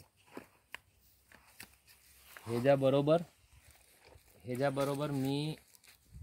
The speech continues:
साहेबांच्या, उदासी साहेबांच्या, दिलीप उदासी साहेबांचा video गेली एक तारीखला, एक डिसेंबरला पहिल्यांदा पाहिला आणि त्यांच्या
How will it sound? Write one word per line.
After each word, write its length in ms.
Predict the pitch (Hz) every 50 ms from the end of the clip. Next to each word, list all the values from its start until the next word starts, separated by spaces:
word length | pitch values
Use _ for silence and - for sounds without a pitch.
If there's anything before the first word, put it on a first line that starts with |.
| - - - - _ - - - - - - - - - - - - - - - - - - - - - - -
साहेबांच्या, 520 | 123 127 139 143 147 156 156 143 - 135
उदासी 420 | 120 120 123 139 147 143 156 151 131
साहेबांच्या, 500 | 135 139 131 127 131 127 120 - 113 104
दिलीप 380 | 104 120 127 143 147 - -
उदासी 420 | 135 127 131 135 131 127 143 143 123
साहेबांचा 680 | 123 123 123 123 135 131 131 123 - 139 135 139 139 - - - - - - - _ _ _ _ -
video 400 | 104 120 127 123 131 139 143 160 - - - - - - - - - - - - - - - - 113 113 113
गेली 280 | 120 135 139 143 151 - -
एक 160 | 131 156 143 - -
तारीखला, 400 | 143 131 131 127 120 127 113 98 - - _ - _ - - - - - - - -
एक 340 | 135 143 147 - _ - 147 147 143 139 135
डिसेंबरला 580 | 127 127 123 - 143 143 143 143 139 135 135
पहिल्यांदा 500 | 131 - - 120 120 131 135 139 135 131
पाहिला 360 | 127 - 117 110 107 95 90 92 _ _ _ _ _ _ _ _ _ _ _ _ _ -
आणि 340 | 107 123 135 135 139 139 127 - _ _ _ _
त्यांच्या 600 | - 131 131 135 139 131 - - 160 156 151 151